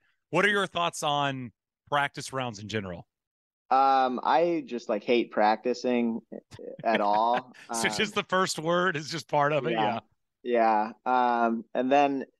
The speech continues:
Speaker 2: like, it's such a death march out there, you know, on Tuesdays, and everyone's grinding so hard, and that's just, like,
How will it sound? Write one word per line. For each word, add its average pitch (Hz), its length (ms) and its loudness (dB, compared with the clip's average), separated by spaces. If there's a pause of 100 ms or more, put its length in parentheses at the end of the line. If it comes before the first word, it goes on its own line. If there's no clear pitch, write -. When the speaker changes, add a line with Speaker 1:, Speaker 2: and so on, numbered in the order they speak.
(120)
Speaker 2:
like, 117 220 -2 (240)
it's 123 260 -6
such 147 240 0
a 120 60 -2
death 120 340 0
march 110 400 -2
out 110 300 -2
there, 107 520 2 (280)
you 120 120 -6
know, 110 140 2
on 107 260 0
Tuesdays, 107 720 0
and 95 260 -8 (960)
everyone's 120 540 4
grinding 113 500 0
so 120 280 2
hard, 113 420 0
and 107 160 -10
that's 110 220 -6
just, - 300 -10
like, 110 180 2